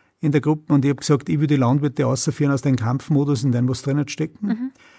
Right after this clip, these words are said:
Speaker 1: Weil prinzipiell werden ja, äh, relativ viele Menschen und auch unter anderem die Landwirte immer in einem Kampfmodus gehalten, damit sozusagen die Geschäfte laufen.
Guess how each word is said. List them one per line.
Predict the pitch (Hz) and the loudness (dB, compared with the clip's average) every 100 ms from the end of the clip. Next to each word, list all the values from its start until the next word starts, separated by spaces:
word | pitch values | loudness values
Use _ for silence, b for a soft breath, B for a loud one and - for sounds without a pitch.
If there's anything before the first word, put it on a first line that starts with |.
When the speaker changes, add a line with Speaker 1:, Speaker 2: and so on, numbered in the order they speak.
| b b b | b b b
Speaker 1:
Weil | 127 | -2
prinzipiell | 123 139 160 143 147 143 | 0 0 0 0 0 2
werden | 135 143 | 2 2
ja, | 143 143 143 - _ _ - | 2 2 0 -4 _ _ -12
äh, | 160 139 135 131 135 135 | -6 -2 0 2 0 0
relativ | 123 139 156 151 147 - | 0 2 2 0 -2 -4
viele | - - - - 170 165 | -14 -14 -10 -2 2 4
Menschen | 120 117 147 - 165 | 4 4 2 0 0
und | 147 127 | 0 2
auch | 131 139 | 2 2
unter | 135 - 123 | 2 0 0
anderem | 139 135 | 0 0
die | 123 | 0
Landwirte | 113 143 147 156 | 0 0 -2 -2
immer | 208 170 160 | 0 2 2
in | 139 | 2
einem | 139 | 2
Kampfmodus | 139 139 - 139 131 139 127 - | 0 -2 0 -2 0 0 -2 -4
gehalten, | 123 110 107 113 - _ _ | -4 -4 -4 -8 -12 _ _
damit | 131 143 160 - - | 0 2 0 -4 -2
sozusagen | - - 131 - 156 147 131 | -2 -2 -8 -2 2 4 2
die | 135 | 0
Geschäfte | 123 131 123 - 117 | -2 0 0 0 -4
laufen. | 110 110 - 120 | -4 -8 -6 -6